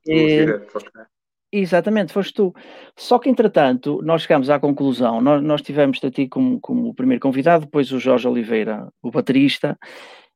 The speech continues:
Speaker 2: que, que há de regressar, mas depois chegámos à conclusão que o Instagram não tinha as ferramentas todas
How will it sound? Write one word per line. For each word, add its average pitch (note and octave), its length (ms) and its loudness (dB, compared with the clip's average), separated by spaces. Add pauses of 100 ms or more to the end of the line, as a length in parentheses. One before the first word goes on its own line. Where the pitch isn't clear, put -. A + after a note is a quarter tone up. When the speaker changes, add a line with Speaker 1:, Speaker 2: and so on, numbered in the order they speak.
(100)
Speaker 2:
que, B2+ 360 2
que - 140 -2
há A#2+ 80 2
de G#2+ 120 -8
regressar, C3 720 -2
mas E3 240 0
depois E3 220 -2
chegámos D#3 380 -2
à D3 80 4
conclusão C3 720 0
que B2+ 400 -2 (760)
o D3 160 2
Instagram C#3+ 480 2
não C#3 260 4
tinha C3+ 280 2
as B2+ 120 -2
ferramentas C#3+ 1120 -2
todas A#2+ 500 -2